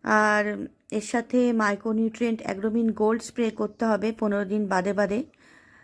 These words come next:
আহ, আপনি চাইলে মা-, মাছে, মানে অ্যাগ্রোমিন গোল্ড স্প্রে না করে গাছের গোড়াতেও দিতে পারেন।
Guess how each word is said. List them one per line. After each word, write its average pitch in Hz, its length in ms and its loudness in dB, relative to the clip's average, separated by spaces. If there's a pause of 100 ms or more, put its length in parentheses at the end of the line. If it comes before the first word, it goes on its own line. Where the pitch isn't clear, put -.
(140)
আহ, 220 280 4
আপনি 226 200 -2
চাইলে 226 400 4
মা-, 196 600 2
মাছে, 196 380 -2
মানে 196 340 -2 (240)
অ্যাগ্রোমিন 214 440 2
গোল্ড 214 220 0
স্প্রে 226 240 -2
না 208 140 0
করে 214 220 0
গাছের 202 340 0
গোড়াতেও 202 320 0
দিতে 214 220 -4
পারেন। 214 280 0